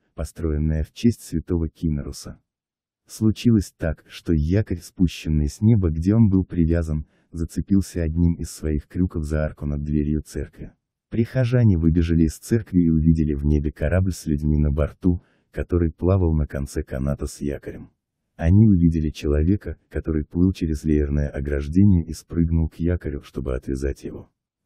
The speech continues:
Можно было бы сказать, что он плыл как в воде. Люди приблизились и попытались схватить его, но епископ запретил им хватать человека, так как это могло убить его. Человек был отпущен и вернулся на корабль.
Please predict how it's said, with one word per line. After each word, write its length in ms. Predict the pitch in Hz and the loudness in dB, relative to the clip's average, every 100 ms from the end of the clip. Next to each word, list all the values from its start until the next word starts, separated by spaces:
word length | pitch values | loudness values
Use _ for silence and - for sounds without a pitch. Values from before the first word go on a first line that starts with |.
| - | 0
Можно 360 | 101 120 120 | 2 4 4
было 240 | 101 98 98 | 6 4 2
бы 100 | 87 | 0
сказать, 500 | - 85 80 90 - | -4 -4 0 -2 -4
что 240 | - 87 | -8 -2
он 160 | 80 80 | 0 0
плыл 280 | 95 110 113 | 4 4 4
как 280 | - 85 | -2 -8
в 40 | 80 | -6
воде. 360 | 78 73 78 - _ _ _ _ _ _ | -6 -4 -10 -14 _ _ _ _ _ _
Люди 340 | 87 104 110 | 2 4 4
приблизились 800 | 95 90 82 90 98 92 92 - | 0 0 2 6 6 6 2 0
и 60 | 80 | -8
попытались 560 | 85 - 76 80 76 | -8 -8 -4 -2 -2
схватить 560 | - - 80 - 76 - | -6 -6 -6 -4 -8 -8
его, 320 | 71 67 - _ _ _ _ | -10 -10 -14 _ _ _ _
но 160 | 76 76 | -2 0
епископ 540 | 73 73 120 - 82 | 0 0 0 0 -6
запретил 520 | 76 78 76 - 87 | -6 -6 -6 -4 0
им 100 | 82 | 0
хватать 440 | 76 - 67 80 71 | -2 -6 -6 -6 -8
человека, 600 | - 73 76 98 - 80 | -6 -4 0 -2 -4 -10
так 180 | - 80 | -8 -10
как 220 | - 85 95 | -8 -8 -6
это 160 | 85 | -6
могло 360 | 71 67 71 82 | -4 -4 -2 -2
убить 400 | 85 78 73 - | 0 -2 -4 -6
его. 280 | - - - _ _ _ _ _ _ | -12 -14 -20 _ _ _ _ _ _
Человек 420 | 107 110 131 156 | 0 4 4 4
был 280 | 113 120 117 | 4 4 4
отпущен 560 | - - 127 - 113 | 0 2 2 4 -2
и 180 | 113 95 | -2 -2
вернулся 520 | 90 87 101 101 87 | 0 4 4 4 2
на 140 | 82 78 | 0 0
корабль. 520 | 78 73 69 65 | -2 -2 -4 -6